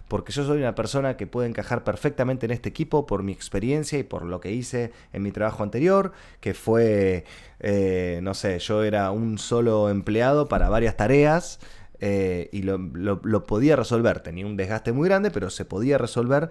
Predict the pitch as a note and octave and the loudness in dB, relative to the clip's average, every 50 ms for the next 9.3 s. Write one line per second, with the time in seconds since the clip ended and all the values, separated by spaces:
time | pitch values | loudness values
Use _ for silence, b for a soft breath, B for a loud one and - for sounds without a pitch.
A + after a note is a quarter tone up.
0 | B B B B B - G#2 B2 C3 C3+ B2+ B2 A#2+ A#2+ A2 G#2+ G#2 - - C3+ | B B B B B -6 -2 2 4 4 4 2 2 0 0 2 0 0 -2 -2
1 | C3 A#2+ B2+ A#2+ A#2 - - A2+ - A#2+ G#2+ - C#3 C3+ C#3 D3+ D3+ - B B | -4 -2 -2 -2 -2 -4 -6 -6 -6 -6 -4 0 0 0 0 -2 -6 -12 B B
2 | B B B B B B B - - - - - - - G2 F2+ F2+ F2 F2 E2+ | B B B B B B B -20 -20 -20 -18 -12 -6 -4 -2 0 0 0 0 -2
3 | E2+ E2+ E2+ E2+ E2 D#2+ - - G#1+ - - - - G2 G2+ F#2+ - A#2 A2+ A2 | -2 -4 -4 -6 -6 -8 -10 -12 -14 -14 -12 -8 -6 -4 -4 -2 -2 -2 -2 0
4 | A2 A#2+ C3 C3 B2+ C3 B2 B2 C3 B2 A#2 - G#2+ G#2+ - - C3 C3 C#3+ C#3+ | 0 0 0 -2 -2 0 0 2 2 2 2 0 0 -2 0 -2 -2 0 0 -2
5 | - - G2 F#2+ G#2 - - G#2 - - A2 G#2+ - A2 G#2+ G2+ F2+ F2+ F#2 - | -2 -2 -2 -2 -2 -4 -6 -6 -6 -4 -4 -4 -4 -4 -4 -4 -6 -8 -6 -6
6 | G#2+ G#2 G2+ G2+ - E2 - - G#2+ G2+ G2 - D#2+ E2 F#2+ F#2+ - - - - | -6 -4 -4 -6 -8 -10 -10 -8 -8 -8 -8 -8 -10 -10 -10 -10 -8 -8 -10 -10
7 | - - E2 - F2 D#2+ - - - - - E3 - - A3 A3+ D#4+ D#4+ - B2+ | -10 -10 -10 -12 -12 -10 -10 -10 -10 -10 -14 -12 -8 -6 -4 -2 -2 -2 -2 -2
8 | A#2 B2+ - - F#2+ F#2 F#2 - E2 D#2 C2 G#1+ G1+ - - B1 C#2+ E2+ F2+ - | -4 -4 -4 -4 -4 -4 -4 -6 -8 -10 -12 -12 -14 -12 -12 -10 -10 -10 -4 0
9 | F3+ E3+ - G2 F2+ E2 | 0 0 0 0 -4 -6